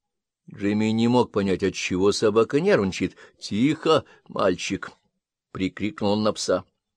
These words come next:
Как всегда послушный, Нанук уселся на задние лапы, но его мохнатое тело било мелкая дрожь. Джимми скосил глаза на пустое море. В его памяти вдруг всплыла старинная молитва,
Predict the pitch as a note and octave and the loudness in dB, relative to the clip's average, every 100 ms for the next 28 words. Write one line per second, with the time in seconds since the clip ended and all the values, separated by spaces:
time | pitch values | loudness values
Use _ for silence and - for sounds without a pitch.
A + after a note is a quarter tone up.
0 | _ _ _ G#2+ G#2 - G#2 F#2+ G#2+ - | _ _ _ -4 -4 -4 -4 2 2 2
1 | G2+ - A2 A2+ - F#2+ G2 G2+ - G2+ | 0 0 -6 -6 -4 -4 -2 -4 -4 -6
2 | - G2+ - G2+ F#2+ G2 F2+ G2 G2+ E3 | 0 0 -2 -4 2 2 2 0 2 2
3 | A#2 - - - - F#2+ F2+ F#2+ - G2+ | 0 -6 -10 -20 -12 -6 -4 -4 -2 -2
4 | - G2 F2 G2 A2+ F#2+ F2+ A2 F#2+ G2+ | 0 -2 -2 0 0 0 -2 -6 -6 -8
5 | A2 G2 F#2+ F#2+ - _ _ _ _ _ | -8 -10 -8 -10 -12 _ _ _ _ _
6 | _ _ _ _ - - G2 G3 A#3+ A#3+ | _ _ _ _ -20 -6 0 2 2 2
7 | A3 - A#2 - A#2 F3 G#3 A#2+ F#2 G2 | 0 2 0 0 0 0 0 0 2 2
8 | F3 F3 G2+ - G#2+ D3 E3 A#2 G2+ F#2 | 0 -4 -10 -4 0 0 -2 -2 2 2
9 | F#2+ F#2 _ _ _ _ _ - F#2 F2+ | 2 -4 _ _ _ _ _ -12 -4 -2
10 | F2+ - C3+ C#3+ G#2 G#2 F2+ G2+ - - | 0 2 2 2 -4 -6 -4 -4 -4 -8
11 | - G2+ G2+ G2 - - F#2 - F#3+ F#3 | -2 2 4 4 0 -2 -2 -2 -4 -4
12 | F3+ F3 E3 E3 - - E3+ | -4 -4 -2 -2 -4 -4 -8